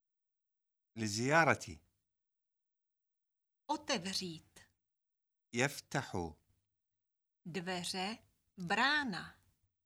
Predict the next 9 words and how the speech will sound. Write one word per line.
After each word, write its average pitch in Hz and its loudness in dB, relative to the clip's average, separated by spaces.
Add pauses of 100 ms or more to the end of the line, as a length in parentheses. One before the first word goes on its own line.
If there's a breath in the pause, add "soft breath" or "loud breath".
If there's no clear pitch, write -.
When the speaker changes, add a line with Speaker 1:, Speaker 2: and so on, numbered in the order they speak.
(420)
Speaker 1:
Báb. 107 6 (1040)
Speaker 2:
Vítej 190 -4 (640)
k - -14
muži, 190 -2 (600)
k 233 -2
ženě. 226 -2 (760)
Speaker 1:
Marhaban 117 4 (720)
bike, 117 0 (1040)
biki. 107 -2